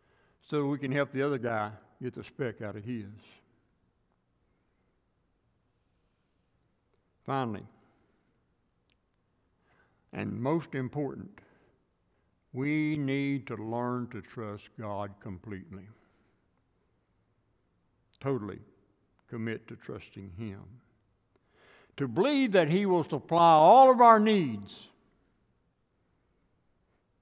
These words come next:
to do what He's called us to do.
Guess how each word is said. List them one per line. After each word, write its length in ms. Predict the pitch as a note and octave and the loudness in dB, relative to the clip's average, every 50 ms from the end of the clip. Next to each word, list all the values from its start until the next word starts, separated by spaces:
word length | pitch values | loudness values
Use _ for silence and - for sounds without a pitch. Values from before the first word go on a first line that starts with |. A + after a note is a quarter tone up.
| _ _ _ _ _ _ _ _ _ _ _ _ _ _ _ _ _ _ _ _ _ _ _ _ _ - | _ _ _ _ _ _ _ _ _ _ _ _ _ _ _ _ _ _ _ _ _ _ _ _ _ -6
to 120 | - C3 | -6 -4
do 480 | A2+ D3 F3 F#3 F#3+ F#3+ F#3+ F#3 F3+ E3+ C#3+ | 0 4 4 4 4 4 2 0 -2 -2 -2
what 140 | D#3 D3 | -4 -4
He's 140 | C3+ C3+ B2+ | -2 -4 -6
called 340 | - - D3+ C#3 C3+ C3+ C3 | -4 0 0 2 2 2 0
us 160 | C3+ C3 B2 - - | -2 -4 -6 -8 -12
to 80 | - B2+ | -12 -6
do. 260 | A2+ B2+ A#2+ G#2+ G2 | -4 -4 -4 -4 -6